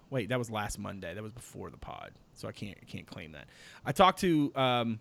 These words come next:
somebody near and dear to all of our hearts, um, and I can't believe none of you, none of you guys gave me crap for, for co-opting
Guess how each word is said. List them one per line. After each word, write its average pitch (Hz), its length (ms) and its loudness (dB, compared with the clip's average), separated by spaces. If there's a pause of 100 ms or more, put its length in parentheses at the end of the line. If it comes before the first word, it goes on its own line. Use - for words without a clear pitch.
somebody 147 320 4
near 131 200 2
and 123 80 0
dear 127 220 2
to - 200 -6
all 113 140 2
of 110 80 0
our 131 120 4
hearts, 104 460 -6
um, 107 380 0
and 139 100 4
I - 20 4
can't 285 180 4
believe 254 160 8
none 226 200 8
of 190 60 0
you, 175 240 2
none 180 180 8
of 220 100 6
you 220 60 8
guys 185 220 8
gave 170 180 8
me 170 80 4
crap 170 320 4
for, 113 240 2 (540)
for - 200 -4
co-opting 139 840 8